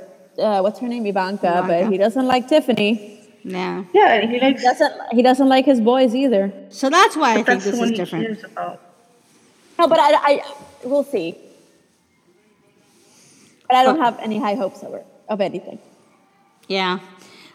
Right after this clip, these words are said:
Speaker 2: I mean, I still think we gotta, we gotta, we gotta learn more. We gotta discover as much as we can. We gotta stay up to date. We can't like, I try to remind myself, like, every day, "This is not normal, this is not normal, this is not normal," 'cause I don't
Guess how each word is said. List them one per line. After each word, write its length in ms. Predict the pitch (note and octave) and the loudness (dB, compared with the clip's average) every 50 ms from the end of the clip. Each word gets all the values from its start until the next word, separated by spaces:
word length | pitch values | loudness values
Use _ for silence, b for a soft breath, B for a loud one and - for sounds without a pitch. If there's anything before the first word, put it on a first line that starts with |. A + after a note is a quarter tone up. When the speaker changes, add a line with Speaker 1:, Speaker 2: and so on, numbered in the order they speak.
| b - | b -4
Speaker 2:
I 80 | C4+ D4+ | 0 2
mean, 120 | E4 D#4+ | 2 4
I 100 | D#4 D#4+ | 4 4
still 180 | F4 F4 G4 F4+ | 4 2 2 0
think 220 | - E4 D#4 C#4 | 0 -2 -2 -2
we 100 | C#4+ C4+ | -2 0
gotta, 440 | A#3+ A#3+ A3 A3 G#3+ G3+ G3 G3 - - - | 2 2 2 2 2 0 0 -2 -6 -8 -12
we 100 | G3 G#3 | -8 -4
gotta, 400 | A3 A#3 A3+ G#3+ G#3 G3 G3+ - - G3 F#3 | -2 0 0 0 0 -2 -4 -10 -14 -12 -8
we 80 | G3+ F#3+ | -4 -2
gotta 160 | G#3 G3 F#3 | -2 -2 0
learn 220 | F3 F#3+ G#3 G3+ G#3 | 0 0 0 0 0
more. 160 | G#3 G#3 G#3 | 0 0 0
We 80 | G#3 G3+ | 0 0
gotta 120 | G3+ F#3 | -2 -2
discover 380 | F#3 F3+ F3+ - G#3+ G3 G3+ G#3 | -4 -6 -6 -6 -6 -2 0 0
as 100 | G3+ G#3+ | 0 0
much 140 | A3 G#3 A3 | -2 -2 -4
as 100 | G#3+ F#3+ | -6 -8
we 100 | G3+ G3+ | -8 -8
can. 320 | G#3 - A3 G#3+ A3 G#3+ | -4 -2 -2 -2 -2 -2
We 100 | G3 F3+ | -4 -4
gotta 160 | F3+ F3+ F#3 F#3 | -4 -4 -4 -6
stay 160 | - G3+ G3 | -4 -4 -4
up 140 | G3 G3 G3 | -4 -6 -8
to 60 | A3 | -8
date. 500 | F#3+ F#3+ F#3 F#3 F#3+ F#3+ F#3 F#3 - - - | -4 -4 -2 -2 -2 -4 -6 -8 -14 -14 -12
We 100 | F3 G3+ | -12 -10
can't 300 | - - G#3 G3+ F#3+ - - b b b b b b b b b b b b b b _ _ - | -6 -4 -2 -2 -4 -6 -10 b b b b b b b b b b b b b b _ _ -2
like, 160 | G#3 G3+ G#3 | -2 -2 -2
I 360 | - - F3+ G3 G#3+ A3 A3 A3 A3 | -4 -2 0 0 2 2 0 -2 -2
try 160 | - A3+ C4 A3+ | -4 -4 -2 -2
to 80 | A3 | 0
remind 300 | A3+ A3+ A#3 A3 A3 A3+ | 0 0 0 0 0 0
myself, 560 | A3+ A3+ A3+ A3+ A#3+ G#3+ G#3+ A3 A#3 A3+ - | 0 -2 -2 -2 -2 -2 0 -2 -4 -6 -10
like, 200 | - - F#3 F3+ - - | -8 -8 -8 -8 -6 -8
every 240 | F3 F3+ F#3+ F#3+ | -4 -2 -2 -2
day, 200 | F3+ F3+ F#3 G3 | 0 0 -2 -2
"This 260 | F#3+ F#3+ F#3+ G3 - G#3+ | -2 -2 -4 -4 -4 -6
is 100 | G#3 F3+ | -6 -4
not 200 | G3 F#3+ D3 - | -4 -4 -4 -4
normal, 320 | F3+ F3+ F#3+ G3+ G#3 G#3 | -4 -4 -2 -2 -2 -2
this 260 | A3+ G3+ A#3+ B3 - - | -2 -2 -4 -4 -4 -6
is 80 | A3 G3 | -8 -8
not 160 | G3+ - - | -8 -8 -8
normal, 300 | F#3 F3+ F#3 F#3 F3 E3+ | -10 -10 -8 -8 -6 -6
this 160 | F3 F3+ - | -6 -6 -8
is 100 | G3 G3+ | -8 -8
not 160 | G#3+ G3 E3 | -8 -8 -8
normal," 320 | E3 E3+ F3 F3 F#3+ G#3+ B3 | -8 -8 -8 -6 -6 -6 -6
'cause 200 | - B3+ A3 - | -6 -6 -6 -6
I 100 | A#2+ E3 | -6 -6
don't 220 | F#3+ F#3 F#3 F#3 | -6 -6 -6 -8